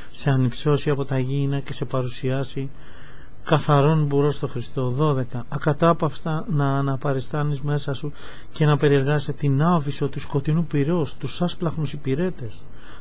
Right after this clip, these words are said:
τον κριτή που δεν θα συμπαθεί και δεν θα συγχωρεί πλέον το απέραντο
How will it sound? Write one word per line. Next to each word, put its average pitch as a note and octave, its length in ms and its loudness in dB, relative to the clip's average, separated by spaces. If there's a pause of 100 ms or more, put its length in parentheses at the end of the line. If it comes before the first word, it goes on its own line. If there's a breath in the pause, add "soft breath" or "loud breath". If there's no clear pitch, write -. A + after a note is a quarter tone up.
(140 loud breath)
τον D3+ 220 6
κριτή D3 640 0 (440 loud breath)
που C#3 80 2
δεν D#3+ 240 4
θα G3 160 0
συμπαθεί D3+ 680 0 (340 loud breath)
και C#3+ 140 4
δεν F3 120 4
θα F3+ 100 0
συγχωρεί E3+ 380 4
πλέον D#3+ 600 2
το C#3 180 6
απέραντο C#3+ 540 4